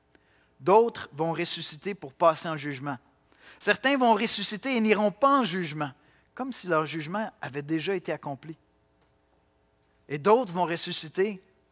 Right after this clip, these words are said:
pour passer en jugement. C'est vraiment un beau passage où tu as les deux résurrections. C'est un, c'est un beau passage à ouvrir avec un ami qui veut essayer de comprendre c'est quoi le christianisme, c'est quoi vous croyez, à quoi vous, c'est quoi ton affaire, explique-moi ça, tu t'en vas là.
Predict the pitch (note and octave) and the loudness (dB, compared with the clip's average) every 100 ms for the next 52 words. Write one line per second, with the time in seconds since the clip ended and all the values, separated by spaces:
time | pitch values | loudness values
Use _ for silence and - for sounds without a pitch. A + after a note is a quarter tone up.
0 | - B3+ C4+ G3 - D#3 C3 - C#3+ A#2+ | -8 -4 -4 -6 -2 0 0 -8 -8 -8
1 | B2+ A2+ B2 A#2 _ - _ - D#3+ G#3+ | -10 -12 -12 -14 _ -20 _ -10 -2 2
2 | B3+ G3 E3 A3 F#3+ E3 - F#3+ D#3 E3+ | 2 2 0 2 4 4 2 -2 -2 -4
3 | D#3 D3 C#3+ F#3 D#3+ C#3+ D3 C#3+ F3+ E3+ | -2 -2 0 0 0 -4 -4 -4 -2 -4
4 | - D3+ - - - F3 F3 G3+ B3 G#3 | -4 -8 -10 -20 -4 0 2 2 6 4
5 | E3+ G3 G3 F3 D#3+ D#3 G3+ G3 E3 D3+ | 4 2 2 2 0 2 2 6 4 2
6 | D#3+ D#3 D#3+ D#3+ G3 E3 D#3 D3+ - E3+ | -4 -2 -2 -2 -6 -6 -6 -4 -2 -4
7 | E3 D#3+ F#3 F3 - - - F3 C#4 A3 | -4 2 2 0 -8 -14 -8 0 2 2
8 | D#3 D3+ D#3 D#3+ G#3+ C4+ A4 G#3+ - - | -4 -8 -6 -4 -4 -2 -2 -2 -6 -6
9 | D3 B2+ D3 F#3 E3 C#3 - F4 G3 E3+ | -4 -4 -6 -6 -4 -6 -6 -8 -6 -8
10 | - - - - B3 E4 G#3 - D#3 D3 | -14 -20 -16 -8 -4 -2 -4 -4 -4 -4
11 | - D#3+ D#3+ - - B3 G3 F3+ F3 E3 | 0 0 0 -4 -6 -6 -4 -6 -4 -6
12 | - G#3+ F#3+ F#3 E3+ | 4 4 6 4 2